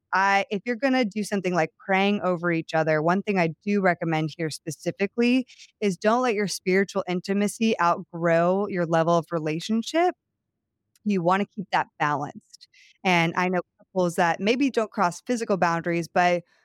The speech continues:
they're praying hours on end with each other. And it gets, you feel so spiritually intertwined with this person. And I'm telling you that there's a different level of spiritual intimacy that's supposed to happen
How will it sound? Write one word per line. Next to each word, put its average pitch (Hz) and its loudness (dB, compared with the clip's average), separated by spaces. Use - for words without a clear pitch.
they're 196 2
praying 208 0
hours 196 2
on 175 0
end 180 -2
with 170 -4
each 170 -6
other. 156 -4
And 185 2
it 190 -2
gets, 202 -2
you 214 -6
feel 208 -4
so 233 -2
spiritually 208 0
intertwined 185 -2
with 180 -6
this 165 -4
person. 165 -6
And 208 2
I'm 208 0
telling 262 0
you 214 0
that 170 2
there's 202 -2
a 196 0
different 208 -2
level 196 2
of 175 2
spiritual 185 -4
intimacy 196 -4
that's 190 -2
supposed - -4
to 180 -6
happen 170 -2